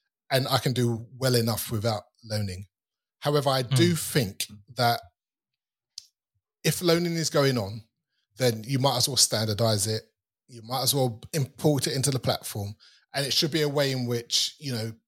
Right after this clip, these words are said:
Speaker 1: people can earn additional revenue. And something which I think is important is that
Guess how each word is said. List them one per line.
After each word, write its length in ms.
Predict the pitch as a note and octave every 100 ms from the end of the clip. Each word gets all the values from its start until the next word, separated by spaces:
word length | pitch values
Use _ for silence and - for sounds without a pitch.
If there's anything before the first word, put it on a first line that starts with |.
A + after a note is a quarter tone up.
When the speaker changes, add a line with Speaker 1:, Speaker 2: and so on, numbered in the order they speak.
| _
Speaker 1:
people 240 | D3 B2
can 180 | - B2
earn 220 | B2 A#2 -
additional 340 | A2+ A#2 A#2+
revenue. 380 | A2+ C3+ A#2 A2 - _ _ _
And 200 | C3 B2+ A2
something 340 | E3 D#3 D#3+
which 140 | C#3
I 60 | B2+
think 280 | - D#3+ D3+
is 120 | C#3+
important 480 | D#3 D#3+ D3+ E3 - _ _ _ _ _ _ _
is 220 | C#3+ B2 A#2+
that 180 | A#2